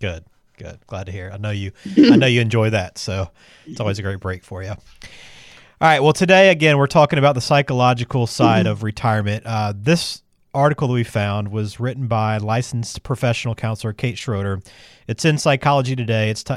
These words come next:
Speaker 1: entitled The Psychological Investment in Retirement. We're gonna put it in the show notes, so if you wanna read it for yourself, and, and I encourage you to do so,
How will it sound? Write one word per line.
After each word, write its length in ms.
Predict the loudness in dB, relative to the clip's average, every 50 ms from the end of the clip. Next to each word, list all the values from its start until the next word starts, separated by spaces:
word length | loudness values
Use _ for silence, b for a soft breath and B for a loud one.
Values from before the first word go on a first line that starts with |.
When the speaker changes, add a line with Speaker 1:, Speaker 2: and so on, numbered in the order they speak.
| -8
Speaker 1:
entitled 580 | -8 -10 -8 -6 -4 -4 -2 -2 -2 -4 -4 -6
The 80 | -10 -8
Psychological 800 | -6 -6 -6 -6 -8 -8 -8 -6 -4 -4 -4 -6 -10 -12 -10 -8
Investment 580 | -8 -8 -6 -4 -4 -4 -2 -4 -8 -8 -8
in 60 | -8 -10
Retirement. 380 | -10 -8 -8 -8 -8 -8 -6 -4
We're 60 | -4
gonna 80 | -2 0
put 140 | 0 0
it 20 | 0
in 40 | 0
the 60 | -2
show 180 | -2 -2 -2
notes, 260 | -2 -2 -6 -8 -8 -10
so 20 | -8
if 60 | -6
you 60 | -4 -4
wanna 140 | -2 -2
read 160 | -2 -2 -4 -4
it 40 |
for 100 | -6 -6 -6
yourself, 400 | -6 -6 -4 -4 -4 -4 -6 -6
and, 140 | -8 -8 -8 -8
and 100 | -4 -4
I 60 | -2 -2
encourage 300 | -2 -2 -2 -2 -2 -2
you 60 | -4
to 80 | -4 -4
do 160 | -4 -4 -6
so, 300 | -4 -4 -4 -4 -4 -4